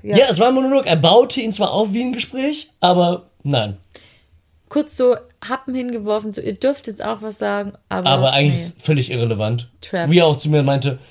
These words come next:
Speaker 2: ja, du bist doch, sag mal, du bist ja Mongolei, ne?
Speaker 1: Stimmt, ja. Wir wussten doch dann auch nicht. Ich meine, er hat uns gar keine Zeit gegeben zum Nachdenken, aber die Hauptstadt
Speaker 2: Der Mongolei?
Speaker 1: Hast du's
Speaker 2: Wusste ich
Speaker 1: recherchiert?
Speaker 2: nicht. Nee, hab ich nicht recherchiert.
Speaker 1: Ich auch nicht.
Speaker 2: Das ist vielleicht ein Trocken von der Seite Ding.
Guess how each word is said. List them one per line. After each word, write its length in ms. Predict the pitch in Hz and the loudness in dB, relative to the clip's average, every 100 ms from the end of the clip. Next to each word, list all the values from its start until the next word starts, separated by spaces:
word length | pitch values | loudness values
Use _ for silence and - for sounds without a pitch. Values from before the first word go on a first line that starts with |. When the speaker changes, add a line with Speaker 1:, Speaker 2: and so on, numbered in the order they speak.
| - - | -18 0
Speaker 2:
ja, 160 | 180 | 2
du 140 | 147 156 | 4 2
bist 200 | 226 294 | 2 0
doch, 140 | 262 | 0
sag 140 | 240 | 2
mal, 320 | 247 240 240 226 | 2 4 4 2
du 60 | |
bist 140 | 226 208 | -2 0
ja 460 | 247 240 214 202 - | 2 2 0 -2 -2
Mongolei, 520 | 220 226 277 240 135 | -2 2 4 4 4
ne? 200 | 131 180 | 2 0
Speaker 1:
Stimmt, 840 | 285 - - 226 311 466 240 185 - | -2 -4 -2 -2 -2 -2 -4 -6 -8
ja. 420 | 247 339 254 196 _ _ | -6 -4 -4 -4 _ _
Wir 220 | - 233 226 | -2 -2 -2
wussten 340 | 330 - 254 | -4 -4 -4
doch 140 | 240 | -4
dann 200 | - 226 | -2 -4
auch 340 | 202 202 233 - | -2 -2 -2 -4
nicht. 280 | 247 320 - - - - | -6 -6 -8 -20 -20 -12
Ich 180 | - 247 | -6 -2
meine, 240 | 254 247 226 | 2 2 2
er 140 | 233 | -4
hat 140 | 262 262 | -4 -4
uns 160 | 220 | -2
gar 160 | 233 233 | 0 0
keine 280 | 247 220 202 | 0 -4 -2
Zeit 360 | 247 240 - _ | -2 -2 -4 _
gegeben 380 | - 185 214 202 | -10 -2 0 -2
zum 180 | 190 190 | -4 -4
Nachdenken, 720 | 180 196 - 254 254 - 254 - _ _ _ | -4 -4 -6 -10 -10 -12 -14 -16 _ _ _
aber 160 | 202 180 | -8 -6
die 140 | 185 | -6
Hauptstadt 720 | 170 196 - - 285 294 - _ _ _ | 0 -2 -2 -4 -2 -2 -6 _ _ _
Speaker 2:
Der 80 | 127 | -4
Mongolei? 480 | 117 113 110 110 156 _ _ _ _ | -2 -2 -4 -4 -4 _ _ _ _
Speaker 1:
Hast 280 | 196 185 - | -6 -6 -8
du's 140 | - | -10
Speaker 2:
Wusste 40 | 180 | -8
ich 80 | 151 | -6
Speaker 1:
recherchiert? 380 | 170 - - 113 | -6 -2 -2 -2
Speaker 2:
nicht. 80 | |
Nee, 40 | 113 | -4
hab 80 | 101 | -4
ich 60 | |
nicht 140 | 107 101 | -6 -8
recherchiert. 300 | 104 98 104 | -8 -8 -8
Speaker 1:
Ich 80 | - | -6
auch 120 | 185 | -6
nicht. 140 | 185 | -4
Speaker 2:
Das 80 | 117 | -4
ist 40 | 120 | -2
vielleicht 180 | 131 | 0
ein 60 | 135 | 0
Trocken 220 | 123 139 | -4 -6
von 100 | 127 | -2
der 80 | 127 | -2
Seite 220 | 123 131 | -2 -4
Ding. 340 | 107 110 107 | -6 -6 -6